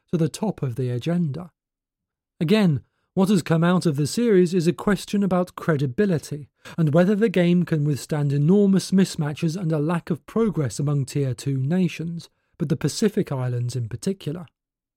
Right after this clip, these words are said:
Tonga were hammered one hundred and two nil at Mount Smart, and it is entirely true that the primary cause of their access plight was covid. Many of their European-based players simply couldn't get to New Zealand and through the fourteen-day quarantine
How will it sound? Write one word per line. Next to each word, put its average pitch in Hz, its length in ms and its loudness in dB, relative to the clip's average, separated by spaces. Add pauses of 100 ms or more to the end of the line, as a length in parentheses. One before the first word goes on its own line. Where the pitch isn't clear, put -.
(480)
Tonga 143 540 2
were 139 140 2
hammered 151 440 0
one 135 220 -2
hundred 170 460 0
and 151 200 0
two 147 220 0
nil 127 400 0
at 123 120 -8
Mount 127 280 -2
Smart, 117 500 -8 (260)
and 147 140 2
it 127 120 -2
is 127 140 0
entirely 156 560 2
true 151 320 2
that 131 160 -4
the 123 80 -6
primary 160 580 2
cause 139 380 0
of 123 80 -2
their 123 180 -2
access 156 400 -2
plight 123 400 -4 (160)
was 131 140 -4
covid. 147 500 -2 (1120)
Many 220 340 4
of 165 120 2
their 151 240 2
European-based 151 1080 0
players 151 300 -2 (120)
simply 208 400 0
couldn't 180 380 0
get 190 200 -2
to - 200 -6
New 190 240 2
Zealand 151 480 0
and 139 120 -2
through 170 280 2
the 175 100 0
fourteen-day 165 760 0
quarantine 160 640 0